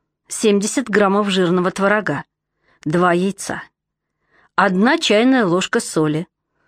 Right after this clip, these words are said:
три четверти столовой ложки сахара, одна столовая ложка сухих дрожжей. Для начинки пятьсот граммов филе рыбы, один цукини,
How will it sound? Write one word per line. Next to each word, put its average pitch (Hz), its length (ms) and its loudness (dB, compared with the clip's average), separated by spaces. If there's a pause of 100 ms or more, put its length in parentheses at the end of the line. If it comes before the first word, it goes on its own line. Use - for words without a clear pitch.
(280)
три 240 180 2
четверти 233 440 0
столовой 226 500 2
ложки 220 320 0
сахара, 175 580 -2 (680)
одна 226 420 2
столовая 208 540 2
ложка 233 320 0
сухих 196 400 -2
дрожжей. 156 640 -2 (960)
Для 240 220 2
начинки 208 720 0 (560)
пятьсот 254 340 0
граммов 220 380 0
филе 208 360 2
рыбы, 175 380 -2 (720)
один 285 460 2
цукини, 170 680 -2